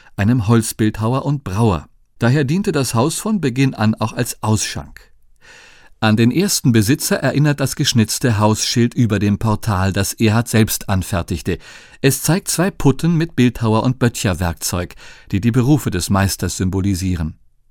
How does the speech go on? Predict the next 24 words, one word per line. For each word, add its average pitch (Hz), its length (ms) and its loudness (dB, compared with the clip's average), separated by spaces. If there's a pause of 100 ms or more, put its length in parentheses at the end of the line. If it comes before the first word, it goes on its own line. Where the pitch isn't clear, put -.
Dazwischen 196 440 2
ist 165 160 -2
das 139 140 0
Emblem 110 480 2
mit 165 160 -2
dem 175 180 0
goldenen 123 460 2
Arm 95 380 -4
angebracht. 82 760 -6 (1040)
Das 139 200 2
Haus 196 320 2
im 139 220 6
Güldenen 180 440 2
Arm 143 420 0
ist - 220 -4
ein 139 120 2
sogenanntes 123 640 0
Typenhaus. 87 840 -4 (380)
Solche 170 440 0
Typenhäuser 135 760 0
folgten - 480 -4
einem 131 220 2
einheitlichen 117 720 0
Bauschema, 95 640 0